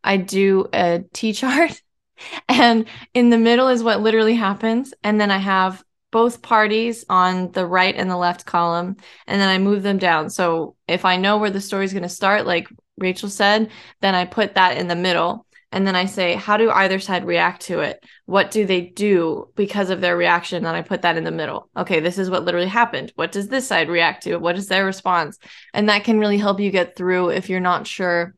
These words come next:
what necessarily your villain is going to be doing while the hero is approaching something or vice versa. And that was a lot.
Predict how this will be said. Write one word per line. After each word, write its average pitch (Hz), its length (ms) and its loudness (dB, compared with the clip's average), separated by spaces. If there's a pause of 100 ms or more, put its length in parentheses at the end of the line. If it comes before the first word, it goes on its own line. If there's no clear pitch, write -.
what 190 360 0
necessarily 175 840 -2
your 175 220 -6
villain 196 340 -2
is 175 140 -4
going 165 240 -6
to 180 60 -6
be 175 120 -2
doing 175 280 -2
while 175 140 0
the 175 80 -6
hero 175 380 0
is 170 140 -2
approaching 170 440 -8
something 175 440 -10
or 160 320 -8
vice 156 240 -4
versa. - 500 -6 (460)
And 214 140 2
that 233 140 2
was 339 120 0
a 359 60 4
lot. 202 520 2